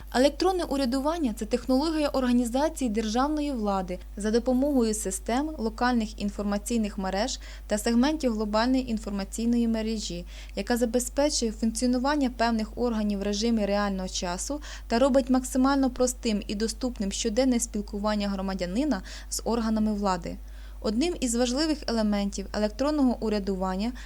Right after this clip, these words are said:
є система електронного документообігу, на основі якої формується якісна і оперативна обробка документації виконавчих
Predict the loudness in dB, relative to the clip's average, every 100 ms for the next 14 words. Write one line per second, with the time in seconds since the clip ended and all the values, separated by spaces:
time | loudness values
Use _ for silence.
0 | -6 -4 -2 -2 2 2 2 0 0 0
1 | 0 -2 0 2 2 0 -2 0 0 0
2 | -2 -2 -4 -6 -10 -10 -12 -2 2 2
3 | 4 4 6 4 2 2 2 2 2 4
4 | 6 4 2 2 2 0 -4 -4 -2 -2
5 | 0 0 -2 0 2 2 0 0 2 2
6 | 0 -2 0 0 2 2 0 0 -4 -4
7 | -2 0 0 -2 -6